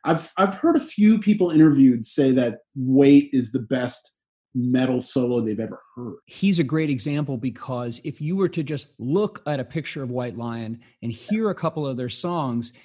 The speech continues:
Speaker 2: you'd say, "This is just puff piece, like, glam hair metal." And you go, "No, no, no, no. You need to give it a little more time. You need to listen to him."
Speaker 1: Yeah.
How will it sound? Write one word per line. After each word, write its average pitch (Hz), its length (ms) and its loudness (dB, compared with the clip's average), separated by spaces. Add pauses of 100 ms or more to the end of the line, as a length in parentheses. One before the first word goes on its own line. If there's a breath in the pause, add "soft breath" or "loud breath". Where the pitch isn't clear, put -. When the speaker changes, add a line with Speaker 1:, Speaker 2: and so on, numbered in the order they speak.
(140 soft breath)
Speaker 2:
you'd 170 140 -4
say, 160 240 -2
"This 185 260 0
is 143 160 -4
just - 320 -8
puff - 320 -8
piece, - 500 -8
like, 110 360 -8
glam 123 320 -4
hair 202 260 -2
metal." 107 320 -4
And 131 100 -8
you 143 60 -4
go, 151 60 -2
"No, 151 100 -4
no, 151 100 -2
no, 139 120 -2
no. 107 160 -6 (280 soft breath)
You 143 140 -4
need 165 260 4
to 156 60 0
give 143 240 0
it 127 80 -2
a 120 40 -2
little 131 260 0
more 117 200 -2
time. 110 600 -8 (180)
You 151 140 -4
need 147 80 -2
to 139 100 -4
listen 123 300 -4
to 98 60 -10
him." 95 540 -8 (480)
Speaker 1:
Yeah. 127 220 0